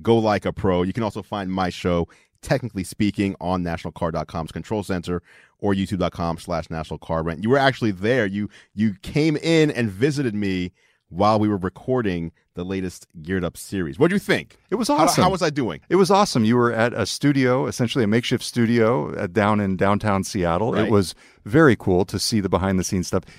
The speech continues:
Speaker 2: You are a pro, Andrew. I mean, I think people who watch the show and listen to the
Speaker 1: Thank
Speaker 2: show
Speaker 1: you, sir.
Speaker 2: know that, but, I mean, you nailed it.
Speaker 1: I
Speaker 2: Like,
Speaker 1: try.
Speaker 2: you,
Speaker 1: I try.
Speaker 2: uh, it was, it was good. It was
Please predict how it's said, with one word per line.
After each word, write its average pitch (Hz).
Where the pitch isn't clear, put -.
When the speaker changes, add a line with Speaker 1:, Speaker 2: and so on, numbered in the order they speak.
Speaker 2:
You 196
are 107
a 95
pro, 69
Andrew. 71
I 82
mean, 87
I 90
think 104
people 104
who 87
watch 76
the 78
show 71
and 87
listen 90
to 78
the 92
Speaker 1:
Thank 85
Speaker 2:
show 87
Speaker 1:
you, 78
sir. 82
Speaker 2:
know 87
that, 76
but, 80
I 78
mean, 80
you 143
nailed 107
it. 76
Speaker 1:
I -
Speaker 2:
Like, 110
Speaker 1:
try. 107
Speaker 2:
you, 123
Speaker 1:
I 110
try. -
Speaker 2:
uh, 90
it 101
was, 101
it 123
was 98
good. 113
It 110
was 95